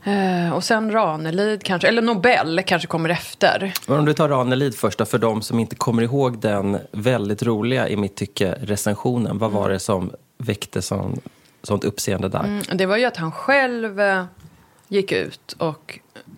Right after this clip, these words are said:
Speaker 1: eh, var sårad och arg och tog offerrollen och det.
Speaker 2: Och vad var det du hade skrivit?
Speaker 1: Mm, nej, men jag recenserade en bok.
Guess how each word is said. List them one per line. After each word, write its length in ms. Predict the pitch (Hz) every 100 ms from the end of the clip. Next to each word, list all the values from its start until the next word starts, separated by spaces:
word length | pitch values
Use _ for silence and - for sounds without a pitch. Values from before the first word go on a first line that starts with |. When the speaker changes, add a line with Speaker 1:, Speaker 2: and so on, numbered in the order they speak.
| - -
Speaker 1:
eh, 60 | 127 101 98 - - 143
var 840 | 156 160 165 160 156 151 151 147
sårad 800 | 151 - 190 165 139 143 147 147
och 140 | 156
arg 440 | 160 151 147 147 147
och 80 | 139
tog 260 | 156 147
offerrollen 720 | 147 - 160 147 143 143 147
och 60 | 151
det. 260 | 151 107 - - -
Speaker 2:
Och 60 | 127
vad 120 | 127
var 60 | 117
det 40 |
du 80 | 120
hade 140 | 117
skrivit? 500 | 123 117 113 113 - -
Speaker 1:
Mm, 400 | 202 208 202 196 -
nej, 160 | - 240
men 100 | 240
jag 100 | 214
recenserade 720 | 240 247 220 240 240 233 220
en 140 | 214 196
bok. 640 | 196 214 202 - -